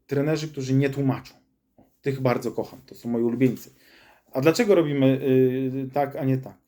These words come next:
„Bo tak. Bo mnie tak uczyli”. „Nie pytaj się, zapierdalaj”. Aha. No to jak ci trener nie potrafi wyjaśnić, e, no to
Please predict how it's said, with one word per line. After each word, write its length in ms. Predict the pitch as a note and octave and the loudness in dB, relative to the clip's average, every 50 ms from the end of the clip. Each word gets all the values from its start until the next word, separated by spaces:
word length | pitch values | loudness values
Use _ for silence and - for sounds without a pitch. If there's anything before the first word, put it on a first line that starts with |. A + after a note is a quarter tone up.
| _ _ _ _ _ _ _ _ _ _ _ _ _ _ _ _ _ _ _ _ _ _ - | _ _ _ _ _ _ _ _ _ _ _ _ _ _ _ _ _ _ _ _ _ _ -2
„Bo 160 | C3 D#3+ F3 | 2 2 2
tak. 260 | - B2+ A2 - - _ _ _ _ _ _ _ _ _ _ _ _ _ _ _ _ _ _ _ _ - | 2 0 -4 -4 -8 _ _ _ _ _ _ _ _ _ _ _ _ _ _ _ _ _ _ _ _ 0
Bo 140 | C#3+ E3 F#3+ | 2 2 4
mnie 160 | G3 F#3 F3 | 4 2 0
tak 220 | F3+ E3+ D#3+ - | 0 -2 -2 -4
uczyli”. 380 | E3+ - - B2 A2 A2 G#2 - _ _ _ _ _ _ _ _ _ _ _ _ _ _ _ _ _ _ _ _ _ _ _ - | -6 -8 -8 -8 -10 -10 -12 -20 _ _ _ _ _ _ _ _ _ _ _ _ _ _ _ _ _ _ _ _ _ _ _ -4
„Nie 140 | D3+ F#3 F#3+ | -2 0 2
pytaj 300 | G#3+ G#3 G3+ G3+ F#3 D#3+ | 2 2 2 2 0 0
się, 140 | - E3+ | 0 -4
zapierdalaj”. 600 | D#3+ E3+ D#3+ - D3+ C#3 B2+ A#2+ G#2 G#2 G#2 G#2 - _ _ _ _ _ _ _ _ _ _ _ _ _ _ _ _ _ _ _ | -2 -2 -2 -2 -2 -4 -4 -4 -6 -8 -10 -14 -18 _ _ _ _ _ _ _ _ _ _ _ _ _ _ _ _ _ _ _
Aha. 240 | C#3+ C3+ C3 B2 G#2 G2+ _ _ _ _ _ _ _ _ _ _ _ _ _ _ _ _ _ _ _ _ _ - | -8 -8 -8 -10 -14 -20 _ _ _ _ _ _ _ _ _ _ _ _ _ _ _ _ _ _ _ _ _ -8
No 80 | C3+ | -4
to 100 | C3 D3+ | -2 -2
jak 80 | C#3+ C#3+ | -2 -2
ci 100 | E3 D#3 | -4 -4
trener 320 | D#3+ E3 F3 F3 E3+ D#3+ | -2 0 0 2 0 0
nie 80 | D#3 C#3+ | -2 -4
potrafi 380 | C#3+ D#3 D#3 D#3 C3+ - D#3 | -4 -4 -4 -4 -4 -4 -6
wyjaśnić, 640 | C#3+ D3 C#3+ C3+ A#2+ - - B2+ C3 C3 C3 - - _ _ _ _ _ _ _ _ _ _ _ _ _ _ _ _ _ _ - | -4 -2 0 0 0 -2 -2 -4 -4 -4 -4 -6 -12 _ _ _ _ _ _ _ _ _ _ _ _ _ _ _ _ _ _ -4
e, 60 | C3 B2 B2 B2 B2 B2 B2 B2 B2 B2 B2 C3+ - - | -2 0 0 0 0 -2 -2 -4 -6 -8 -10 -12 -12 -12
no 140 | C#3+ C#3+ | -12 -10
to 360 | C3+ - D#3+ D#3 D#3 D#3 D#3+ | -6 -2 -2 -2 -2 -2 -6